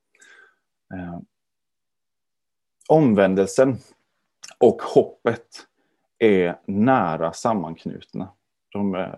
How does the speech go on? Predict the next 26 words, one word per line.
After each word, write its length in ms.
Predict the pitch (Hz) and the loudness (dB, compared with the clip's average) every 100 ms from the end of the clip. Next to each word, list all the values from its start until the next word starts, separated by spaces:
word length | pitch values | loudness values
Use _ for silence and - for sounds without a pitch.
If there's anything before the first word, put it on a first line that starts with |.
| - | -6
de 200 | 110 113 | -4 0
hör 200 | 117 110 | 2 0
ihop 380 | - 156 107 - | -2 -4 -6 -4
och 100 | 107 | -2
är 200 | 98 - | -2 0
oskiljaktiga. 1000 | 156 107 - 90 - 95 - - 104 107 _ _ _ _ _ _ - _ _ _ _ _ _ _ _ _ _ _ _ _ _ | -2 -2 -4 -4 -4 -8 -10 -10 -8 -8 _ _ _ _ _ _ -20 _ _ _ _ _ _ _ _ _ _ _ _ _ _
Så 120 | - 117 | -2 4
när 160 | 127 | 6
Johannes, 800 | 131 135 151 110 110 139 - - _ - | 6 6 4 4 2 2 -4 -14 _ -12
eh, 500 | 117 110 107 104 104 - _ _ _ _ _ _ _ _ _ | -8 -6 -6 -6 -8 -12 _ _ _ _ _ _ _ _ _
banar 420 | 113 123 123 117 107 | 0 4 4 4 2
väg, 480 | 117 120 92 87 - _ _ _ _ _ _ _ - 101 | 2 2 0 -2 -10 _ _ _ _ _ _ _ -10 -6
eh, 200 | 95 92 | -4 -2
när 160 | 98 | -2
han, 440 | 104 113 113 113 - | 0 2 2 0 -6
eh, 460 | 110 101 98 85 52 - | -8 -6 -8 -8 -12 -16
får 140 | - 117 | -4 2
vara 120 | 107 | 4
med 280 | 110 120 120 | 4 4 4
och 100 | 107 | 4
göra 300 | 113 98 98 | 4 2 0
stigen 500 | - 117 98 95 92 | 0 2 2 0 0
rak, 540 | 113 - - - - _ _ - | 0 0 -4 -14 -20 _ _ -12
så 160 | - | -4
är 300 | 131 127 98 | 2 4 4
det 220 | 90 123 | 4 0